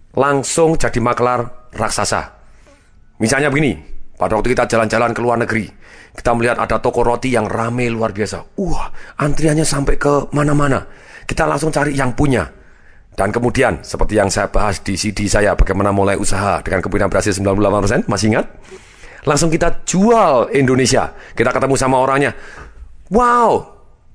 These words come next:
do you know Indonesia is two hundred and twenty million people?" Di Indonesia ada dua ratus dua puluh juta orang. Apa hubungannya dengan kamu? Baik-baik saja, <laughs> gitu ya. Selalu ingat. Nah, kemudian pada waktu dia ketemu dengan kita,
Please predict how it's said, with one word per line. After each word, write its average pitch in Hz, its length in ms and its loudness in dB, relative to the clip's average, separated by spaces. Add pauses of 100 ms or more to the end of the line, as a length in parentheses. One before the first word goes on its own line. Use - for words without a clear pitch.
(280)
do 269 160 4
you 277 160 4
know 180 240 4
Indonesia 208 480 2
is 196 160 0
two 214 160 2
hundred 247 320 2
and 220 240 2
twenty 226 320 4
million 214 240 4
people?" 180 480 2 (120)
Di 139 80 6
Indonesia 160 240 2
ada - 80 -2
dua 151 320 0
ratus - 160 -2
dua 151 240 0
puluh 165 80 -4
juta 143 400 -2
orang. 151 240 0 (400)
Apa 151 240 0
hubungannya 180 320 2
dengan 165 240 0
kamu? 147 100 2 (380)
Baik-baik 87 400 0
saja, 95 320 0
<laughs> - 80 6
gitu 104 160 4
ya. 135 80 2 (320)
Selalu 104 320 0
ingat. 143 160 -2 (320)
Nah, 135 80 -2
kemudian 202 560 2
pada 165 240 -2
waktu 165 240 0
dia 160 240 0 (320)
ketemu 170 320 2
dengan 165 160 2
kita, 175 260 0